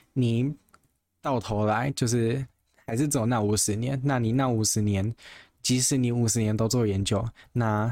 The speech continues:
还是会遇到一个瓶颈，只是迟早的，这是迟早的事情嘛，就是即使你五十年都在做研究，你还是只能发展到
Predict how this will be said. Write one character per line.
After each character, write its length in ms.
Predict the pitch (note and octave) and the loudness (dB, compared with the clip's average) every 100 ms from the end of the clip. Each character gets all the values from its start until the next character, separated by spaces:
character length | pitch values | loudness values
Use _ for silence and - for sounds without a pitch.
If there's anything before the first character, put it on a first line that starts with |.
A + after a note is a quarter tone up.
| - | -4
还 180 | - A2+ | -6 -2
是 100 | B2+ | 0
会 160 | B2+ C3 | 0 2
遇 120 | B2+ | 2
到 180 | A#2+ A2+ | 0 0
一 20 | |
个 120 | G#2 | -2
瓶 180 | - F#2+ A#2+ | -4 -6 -2
颈， 240 | - D#3+ - _ _ | -4 -4 -12 _ _
只 140 | - G#2+ | -2 0
是 360 | A#2+ A2+ A#2+ - - | 2 0 -2 -6 -4
迟 160 | - | -2
早 160 | A2+ F#2+ | 0 -2
的， 180 | D#2 D3+ | -6 -8
这 140 | - C3 | -2 0
是 60 | |
迟 160 | B2 A#2 | 0 0
早 180 | G#2+ A2 | 0 0
的 60 | |
事 180 | - A#2 | 0 0
情 180 | - C#3 | 0 -2
嘛， 240 | C#3+ C#3+ - | -4 -6 -6
就 120 | - | -2
是 260 | A2+ A2+ C#3+ - - - _ _ _ _ | 0 0 -4 -10 -20 -20 _ _ _ _
即 140 | - A#2+ | -2 0
使 140 | A#2+ | 2
你 100 | A#2+ | 2
五 100 | A2 | 0
十 120 | G#2 | 0
年 160 | G#2+ G2+ | 0 0
都 80 | G#2 | 0
在 100 | G#2+ | 0
做 160 | A2 | 0
研 180 | G#2 - | -2 -4
究， 220 | A#2 A2+ | -4 -4
你 140 | B2 A2+ | -2 0
还 120 | G#2 | 0
是 220 | G2+ A2+ | 0 0
只 140 | G2+ G#2 | 0 0
能 180 | F#2+ | 0
发 180 | F#2+ G#2 | -2 -2
展 160 | G#2 G#2+ | 0 0
到 360 | G#2+ G2+ A#2 | 0 0 -2